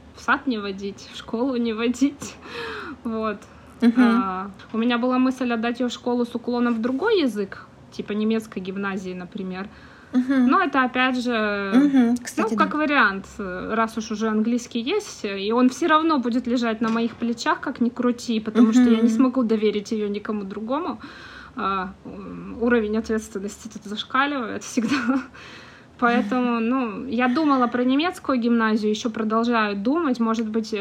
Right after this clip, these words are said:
Speaker 1: м, ну, пока остановились на том, что три класса она отучится в м, в школе, которая рядом с нами,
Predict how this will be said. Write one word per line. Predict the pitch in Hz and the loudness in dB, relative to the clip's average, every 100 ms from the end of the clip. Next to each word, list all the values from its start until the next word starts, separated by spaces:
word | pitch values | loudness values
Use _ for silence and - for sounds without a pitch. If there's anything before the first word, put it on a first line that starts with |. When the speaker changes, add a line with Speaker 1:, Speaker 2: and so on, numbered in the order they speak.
| 196 190 | -6 -8
Speaker 1:
м, | - 175 - - - - | -10 -10 -12 -16 -14 -4
ну, | 285 | -2
пока | 285 285 302 | 0 2 2
остановились | 302 302 294 311 - | 2 0 0 -2 -2
на | 285 | -2
том, | 415 | -2
что | 415 269 | -2 -2
три | 247 | -2
класса | 240 226 214 220 | -2 -2 -2 -2
она | 208 214 | 0 0
отучится | 214 220 214 214 208 | -2 -4 -6 -6 -4
в | |
м, | 233 202 185 190 - | -2 -2 -4 -4 -6
в | - | -8
школе, | - 208 190 | -6 -6 -4
которая | 202 196 196 202 | -6 -6 -6 -2
рядом | 285 403 285 | -2 -2 -4
с | - | -2
нами, | 247 240 220 | 0 0 -4